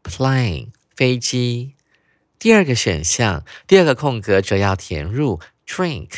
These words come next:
饮料。同学们，你们会挑哪一个选项呢？我们看到 A 选项，date，date，要特别注意哦，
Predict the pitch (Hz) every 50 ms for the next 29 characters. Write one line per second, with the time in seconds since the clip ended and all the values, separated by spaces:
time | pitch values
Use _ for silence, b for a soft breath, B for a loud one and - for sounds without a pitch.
0 | - - _ _ _ - 127 104 85 73 69 85 101 104 87 71 - - _ _
1 | _ B B B B B B - - 135 151 190 196 180 180 139 - - 113 113
2 | 113 135 139 139 143 175 135 131 - - 139 131 131 127 123 120 92 67 - -
3 | 107 127 120 117 - - - - - - - 156 156 151 135 131 135 135 131 131
4 | 131 131 _ _ _ B B B B B B B B B B B B - 123 127
5 | 147 180 170 170 143 104 - - _ 151 156 170 185 170 - - 104 80 90 -
6 | - 107 95 87 78 87 - _ _ _ _ _ _ _ - 120 131 143 143 131
7 | 95 73 - - - - - _ _ 104 101 98 120 123 127 123 110 85 67 -
8 | - - - _ - 135 - 175 185 175 165 160 - 165 151 143 131 123 117 110
9 | 104 101 104 107